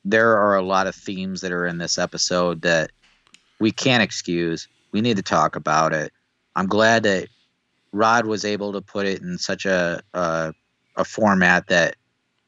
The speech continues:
the everyday individual was gonna have a, like, a, a, a possibility to watch it. Um, the, a family's probably watched this. Maybe it might have changed people's opinions because this was, this is a thought-provoking episode,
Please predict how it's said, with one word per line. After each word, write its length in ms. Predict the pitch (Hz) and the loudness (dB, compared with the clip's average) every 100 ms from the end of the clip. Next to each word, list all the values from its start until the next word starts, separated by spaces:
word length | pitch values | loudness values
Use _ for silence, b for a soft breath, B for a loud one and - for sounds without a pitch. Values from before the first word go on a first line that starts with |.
| _ _ - | _ _ -8
the 280 | 104 110 | 0 0
everyday 760 | 101 110 101 104 92 92 87 85 | 2 0 0 -4 -2 -2 -2 -4
individual 840 | 87 92 92 85 95 87 90 87 80 | -6 -6 -6 -2 -4 -2 -2 -2 0
was 220 | 90 - | -2 -4
gonna 400 | - 98 90 78 - _ _ _ _ _ _ | -2 0 2 -2 -6 _ _ _ _ _ _
have 340 | 107 123 120 98 | -4 2 2 2
a, 300 | 123 113 107 _ - | 2 2 2 _ -8
like, 220 | 147 143 | -2 0
a, 60 | 120 | 0
a, 260 | 110 110 - _ - | -2 -4 -6 _ -12
a 80 | 123 | -10
possibility 960 | - 123 120 104 92 101 92 85 85 | -2 -2 0 -4 -6 -6 -6 -6 -10
to 120 | - | -12
watch 400 | 90 87 82 - | -6 0 0 -2
it. 160 | 82 76 _ b b _ _ - | -8 -12 _ b b _ _ -4
Um, 380 | 92 87 85 - | -2 -2 -4 -8
the, 140 | 110 107 - | -8 -8 -8
a 80 | - | -4
family's 500 | - 139 185 110 - | 2 2 4 2 0
probably 320 | 117 107 104 | 0 0 -2
watched 360 | 101 131 131 | 0 0 -2
this. 220 | - 76 - _ _ _ _ - | -8 -16 -20 _ _ _ _ -12
Maybe 380 | 101 123 139 139 | -4 -2 0 0
it 80 | 113 | 0
might 200 | 123 120 | 0 -2
have 100 | 110 | -2
changed 320 | 127 120 - | -6 -6 -4
people's 300 | 127 120 107 | -2 -2 -2
opinions 440 | 98 139 123 85 | -2 -2 -2 -4
because 360 | - 95 110 95 | -6 -2 0 2
this 200 | 123 - | 0 0
was, 320 | 151 - - _ _ | -2 -2 -20 _ _
this 200 | 139 156 | 0 0
is 120 | 196 | 0
a 100 | 143 | 0
thought-provoking 1000 | 98 - 104 98 - 104 90 90 - 87 87 | -2 0 0 0 -2 -6 -4 -6 -6 -6 -2
episode, 580 | 90 85 - - - | -4 -4 -10 -10 -14